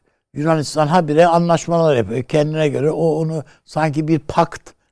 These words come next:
ha-, yapmış gibi sunuyor. Efendim Suudi Arabistan'la da imzaladık. Öbürüyle de yaptık falan. Yani Türkiye'ye karşı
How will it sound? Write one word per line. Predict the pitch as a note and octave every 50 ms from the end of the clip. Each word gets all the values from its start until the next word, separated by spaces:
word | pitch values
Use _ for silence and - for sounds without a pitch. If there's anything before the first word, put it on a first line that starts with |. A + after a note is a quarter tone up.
| _ _ _ _
ha-, | - - - - - - - - B2 - - -
yapmış | - B2 A#2+ A2+ - - - C3 A2 - -
gibi | - B2+ B2 G#2+ A2 F#2 - _ _ _ _ _ _ _ _ _ _ _
sunuyor. | _ - - C3 - - - A1 - B2+ G3 G#3+ - _ _ _ _ _ _ _ _ _ _ _ _ _ _ _
Efendim | - G#2+ C3 B2+ B2+ B2+ B2
Suudi | A2 - - - C#3+ B2+ D3 C#3
Arabistan'la | C#3 C#3 C3+ A#2+ - - - C#3+ C#3 D3 C#3+ C#3 C3+
da | B2+ C3+
imzaladık. | B2+ B2 G#2+ - A2+ A2 A2 G#2+ A2 G#2+ A2 G#2+ - - - _ _ _ _ _ _ -
Öbürüyle | C#3 C#3 C3+ C#3+ D3 D3 C#3+ C#3 C#3 C3+ A#2+
de | C3
yaptık | C3+ B2+ A#2+ A#2 A2+ - - - A2+ - -
falan. | C3+ C3 B2+ B2 C3
Yani | C#3 C#3 C#3+ C#3+ C#3 C#3 A#2+ - - _ _ - _ _ _ _ _ _
Türkiye'ye | - - A3 G#3+ - - E3+ D#3 C#3 C#3 C3
karşı | B2 - - E3 E3 D#3 C#3+ - F3+ F#3 F#3+